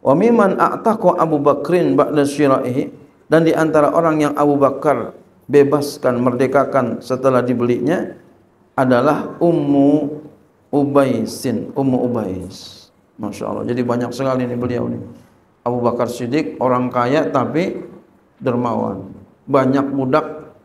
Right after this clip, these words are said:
yang udah masuk Islam ya dibebasin. Masya Allah. Ini jadi, boleh cita-cita jadi orang kaya seperti ini. Boleh cita-cita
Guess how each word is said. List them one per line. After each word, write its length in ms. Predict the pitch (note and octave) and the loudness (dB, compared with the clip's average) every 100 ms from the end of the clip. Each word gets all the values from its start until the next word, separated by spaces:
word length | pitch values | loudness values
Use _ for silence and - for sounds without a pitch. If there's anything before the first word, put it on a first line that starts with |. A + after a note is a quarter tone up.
| _ _ _ _ _ _ _ _ - | _ _ _ _ _ _ _ _ -2
yang 240 | D#3 D3 | 0 2
udah 240 | D3 D3 C#3 | 0 2 2
masuk 400 | C3 B2+ C3+ C3+ | 2 -2 -6 -6
Islam 720 | B2 B2+ D3+ G3+ - - - - _ _ | -8 -2 -2 -2 -6 -14 -20 -20 _ _
ya 240 | C#3 C#3 | -4 -2
dibebasin. 720 | C#3 C#3 C3 B2 A2 A2 - - - _ _ _ _ _ _ _ _ _ _ _ _ _ _ _ _ _ _ _ _ _ _ _ _ _ - | 0 0 2 2 0 -4 -10 -14 -20 _ _ _ _ _ _ _ _ _ _ _ _ _ _ _ _ _ _ _ _ _ _ _ _ _ -20
Masya 160 | - | -14
Allah. 300 | - - - - _ _ _ _ _ _ B2 | -10 -10 -12 -18 _ _ _ _ _ _ -8
Ini 60 | A#2 | -4
jadi, 320 | A2 A2+ A#2+ - | -4 -4 -8 -8
boleh 320 | B2+ C#3+ E3+ - | 2 4 4 0
cita-cita 560 | D3 F3+ E3+ C#3 D3+ | 0 0 0 2 2
jadi 240 | B2+ B2+ A#2 | 2 0 0
orang 320 | B2 B2 A#2+ | 0 -2 -2
kaya 240 | A#2+ C#3+ - | -2 -2 -4
seperti 300 | B2 A2+ - | -8 -8 -8
ini. 200 | - C#3+ - _ _ _ _ _ _ _ _ _ _ _ _ _ _ _ _ _ _ _ _ _ _ _ _ _ _ _ _ _ - | -8 -10 -14 _ _ _ _ _ _ _ _ _ _ _ _ _ _ _ _ _ _ _ _ _ _ _ _ _ _ _ _ _ -4
Boleh 240 | B2+ D3 | 0 2
cita-cita 800 | C#3 C#3 C3 - A#2+ C#3 C#3 - | 2 0 -2 -4 -2 -2 -2 -10